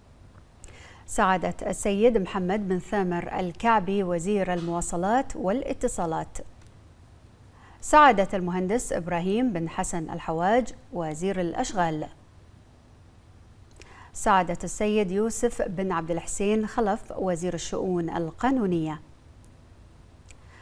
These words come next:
سعادة السيد أسامة بن أحمد خلف العصفور وزير التنمية الاجتماعية،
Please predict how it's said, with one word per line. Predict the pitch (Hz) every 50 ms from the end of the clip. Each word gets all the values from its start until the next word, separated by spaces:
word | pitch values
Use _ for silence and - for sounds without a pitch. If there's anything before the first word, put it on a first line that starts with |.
| - - -
سعادة | - - 339 330 349 339 233 202 180 -
السيد | 190 175 - - 190 180 180 202 233 214
أسامة | - - 196 - - 214 185 175 175 165 160
بن | 156 160 170 165 -
أحمد | - - - - 196 175 165 -
خلف | - - 196 170 160 151 -
العصفور | 160 160 156 - - - 196 202 226 254 269
وزير | 254 - 175 175 165 160 180 180 175
التنمية | 160 - - 208 202 190 180 175 170 160
الاجتماعية، | 156 156 - - 269 - - - 226 196 175 160 139 185 170 165 - -